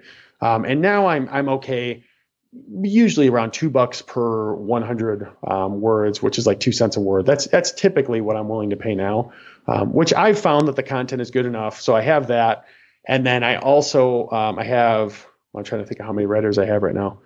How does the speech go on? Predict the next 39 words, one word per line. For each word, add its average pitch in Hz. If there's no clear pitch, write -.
I -
think 127
it's -
three 170
different 147
writers 135
right 151
now, 165
um, 107
is 113
what 117
I 110
have. 117
And 123
then 120
I 110
have 113
a 110
editor, 113
um, 104
that 117
actually 123
manages 110
all 135
the 131
content 117
of 113
all 107
my 120
websites. 120
And 127
she 135
just 123
gives 127
it 123
that -
final 110
look 107
through. 139